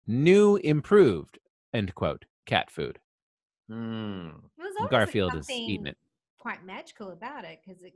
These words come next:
Speaker 3: has turned from dry food to wet food.
Speaker 2: Yeah, and look at Garfield's tail. It's, he's,
Speaker 1: Mm.
Speaker 2: he's going crazy with that tail.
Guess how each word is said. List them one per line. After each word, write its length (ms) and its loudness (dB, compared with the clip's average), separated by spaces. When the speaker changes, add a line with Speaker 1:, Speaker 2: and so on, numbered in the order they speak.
Speaker 3:
has 240 -14
turned 360 -18
from 140 -20
dry 360 -14
food 220 -20
to 200 -18
wet 160 -18
food. 100 -20
Speaker 2:
Yeah, 140 -6
and 80 -6
look 140 -4
at 120 -4
Garfield's 500 -2
tail. 340 0
It's, 240 -4
he's, 140 -6
Speaker 1:
Mm. 140 -12
Speaker 2:
he's 180 -12
going 200 -4
crazy 380 -6
with 160 -10
that 180 -10
tail. 360 -10